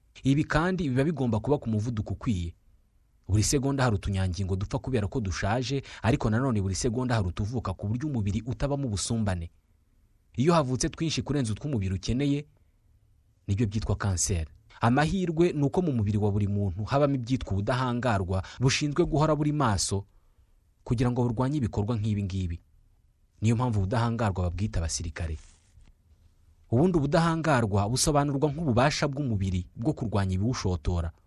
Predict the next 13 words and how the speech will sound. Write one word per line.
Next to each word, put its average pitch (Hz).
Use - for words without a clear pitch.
Ibiwushotora 139
bishobora 123
kuba 143
udukoko 156
dutera 117
indwara, 123
uburozi, 110
cyangwa 147
se -
ibintu 104
bishobora 120
gukomeretsa 98
umubiri. 85